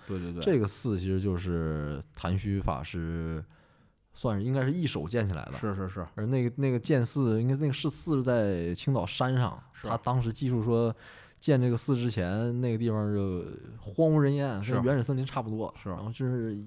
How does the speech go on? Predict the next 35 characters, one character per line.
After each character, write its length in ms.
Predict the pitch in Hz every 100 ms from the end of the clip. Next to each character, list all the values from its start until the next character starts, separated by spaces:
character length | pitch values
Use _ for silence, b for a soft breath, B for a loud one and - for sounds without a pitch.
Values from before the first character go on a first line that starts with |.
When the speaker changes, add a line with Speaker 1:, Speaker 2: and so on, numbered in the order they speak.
| 135
Speaker 2:
一 160 | 143 143
砖 240 | 131 127
一 80 | 131
瓦 200 | 113 - -
盖 180 | 107
起 80 | 90
来 60 | -
的。 180 | - 92
Speaker 1:
是。 200 | - 90 - - -
Speaker 2:
规 160 | 123
模 180 | 123 117
也 40 | 110
挺 100 | 101
大。 80 | 104
Speaker 1:
现 60 |
在 80 | - -
巨 180 | -
火， 300 | 127 - 73 82
现 160 | 156
在 80 | 151
那 40 |
个 100 | 127
占 240 | 113 143 123
山 160 | 135
寺 260 | 135 - 117
求 340 | - - 101 127
什 60 |
么 100 | 127
姻 240 | 123 131 131
缘 200 | 101 95
啥 140 | 78
的 160 | 90 92
可 200 | - 87
灵 220 | 82 80
了。 160 | 104